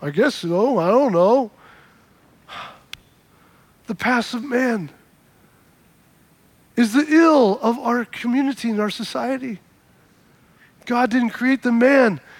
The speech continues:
to be the man to let the woman do all the stuff. You gotta take your role and hear from the Lord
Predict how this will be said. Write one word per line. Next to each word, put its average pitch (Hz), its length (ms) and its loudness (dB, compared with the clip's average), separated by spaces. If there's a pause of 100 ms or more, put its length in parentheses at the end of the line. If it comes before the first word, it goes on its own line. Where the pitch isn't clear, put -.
(160)
to 233 120 -4
be 233 200 2
the 226 120 4
man 226 440 4 (260)
to 220 80 2
let 226 180 6
the 220 80 0
woman 240 340 2
do 226 160 0
all 247 240 0
the 220 140 -4
stuff. - 640 -6 (1800)
You 196 100 -6
gotta 220 220 2
take - 360 -2 (600)
your 214 200 0
role 226 500 4
and 175 120 0
hear 233 480 -2
from 202 200 -6
the 196 100 2
Lord 214 560 2